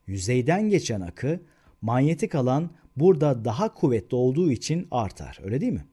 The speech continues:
Devre buradayken sola doğru hareket ettirirseniz akımın yönü buradaki gibi olur. Tam tersini yaparsanız da, yani devre buradayken buraya alırsanız, manyetik alan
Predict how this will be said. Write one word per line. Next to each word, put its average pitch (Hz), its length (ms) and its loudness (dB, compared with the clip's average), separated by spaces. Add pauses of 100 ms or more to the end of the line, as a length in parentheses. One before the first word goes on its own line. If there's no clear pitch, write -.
(920)
Devre 180 520 6
buradayken 160 640 2
sola 175 440 2
doğru 113 260 2
hareket 117 440 -2
ettirirseniz 98 880 -6 (160)
akımın 147 420 0
yönü 143 420 0
buradaki 104 420 -2
gibi 85 240 -8
olur. 71 420 -16 (760)
Tam 208 260 0
tersini 90 400 -4
yaparsanız 104 640 -2
da, 170 240 -2 (300)
yani 113 460 0
devre 117 400 2
buradayken 117 640 -4 (300)
buraya 123 460 6
alırsanız, 95 680 -6 (320)
manyetik 131 580 2
alan 139 340 -2